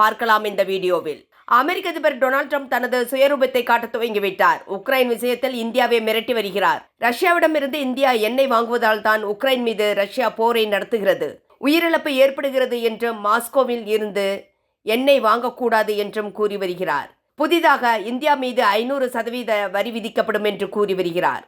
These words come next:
சரி, நமக்கு ஒரு சந்தேகம் வரலாம். ட்ரம்ப் தொடர்ந்து நம்மை மிரட்டி வருகிறார். நம் நாட்டின் மீது தாக்குதலை நடத்துவாரா என்ற கேள்வி எழலாம். அப்படி செய்தால் இந்தியாவுக்கு அழிவு ஏற்படுமா? இந்தியாவின் நிலைமை என்னவாக இருக்கும்?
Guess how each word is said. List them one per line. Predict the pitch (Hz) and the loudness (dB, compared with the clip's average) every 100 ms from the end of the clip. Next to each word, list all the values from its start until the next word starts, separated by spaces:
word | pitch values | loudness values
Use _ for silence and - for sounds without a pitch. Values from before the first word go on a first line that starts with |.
| _ _ - | _ _ 0
சரி, | 285 330 285 | 2 2 0
நமக்கு | 254 269 269 | 0 2 4
ஒரு | 240 233 | 4 2
சந்தேகம் | 226 233 262 254 233 | -2 -2 0 0 -2
வரலாம். | 185 165 143 _ _ _ - | -2 -2 -2 _ _ _ 0
ட்ரம்ப் | 339 285 294 277 | 2 2 -2 0
தொடர்ந்து | 240 262 285 254 | 0 0 2 2
நம்மை | 220 220 208 | 2 0 -2
மிரட்டி | 214 208 226 | -4 -2 -2
வருகிறார். | 196 185 160 131 - _ 208 | -2 0 0 -2 -8 _ 0
நம் | 208 226 | 0 4
நாட்டின் | 240 302 269 | 2 2 -4
மீது | 247 247 254 | -2 -2 0
தாக்குதலை | 214 214 254 233 214 | 0 0 -4 -4 -2
நடத்துவாரா | 196 196 233 220 220 208 | -4 -4 -2 0 2 0
என்ற | 196 202 202 | -2 -4 -2
கேள்வி | 202 190 185 | -4 0 0
எழலாம். | 160 147 104 - _ _ _ 254 | 0 -2 -6 -12 _ _ _ 0
அப்படி | 254 339 | 2 0
செய்தால் | 330 311 349 330 | 0 0 0 -2
இந்தியாவுக்கு | 277 311 277 277 285 220 | 0 0 0 0 4 4
அழிவு | 247 277 240 226 | 2 -4 -2 -2
ஏற்படுமா? | 226 202 180 131 - _ _ _ 247 | -2 -8 -6 -10 -12 _ _ _ -6
இந்தியாவின் | 247 285 277 277 240 | -2 2 2 2 -2
நிலைமை | 247 254 233 | 0 0 -2
என்னவாக | 214 220 214 214 190 | -2 0 0 0 -4
இருக்கும்? | 180 175 151 | -6 -6 -8